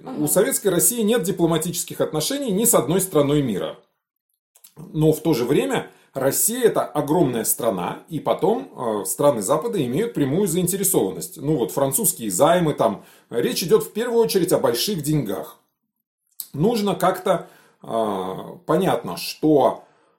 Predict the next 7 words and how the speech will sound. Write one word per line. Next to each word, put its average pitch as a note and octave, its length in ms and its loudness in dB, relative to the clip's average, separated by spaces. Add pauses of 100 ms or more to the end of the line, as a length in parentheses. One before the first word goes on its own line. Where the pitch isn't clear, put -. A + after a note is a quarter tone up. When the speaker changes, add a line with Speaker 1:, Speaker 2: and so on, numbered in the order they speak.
(120)
Speaker 1:
э, G2+ 800 -12
все A3+ 240 0
рассматривают D3+ 720 2
вариант G#3 420 2 (360)
того, G3 260 0
что - 200 0
признание D3+ 1080 0